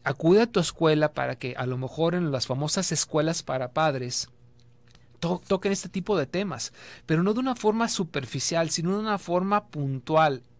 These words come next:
que les den exactamente las herramientas necesarias para que puedan empezar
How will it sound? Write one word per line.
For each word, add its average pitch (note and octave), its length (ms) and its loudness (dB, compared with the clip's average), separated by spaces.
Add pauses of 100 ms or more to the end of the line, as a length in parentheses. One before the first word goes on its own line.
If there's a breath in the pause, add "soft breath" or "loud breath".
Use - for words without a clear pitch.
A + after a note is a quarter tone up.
(140)
que D#3 120 -4
les D3 180 0
den F3+ 120 0
exactamente G3+ 840 -4 (460 loud breath)
las D3+ 280 0
herramientas E3 680 0
necesarias C#3+ 760 0
para B2+ 240 -8
que B2+ 100 -8
puedan D3 340 -4
empezar C#3 480 -6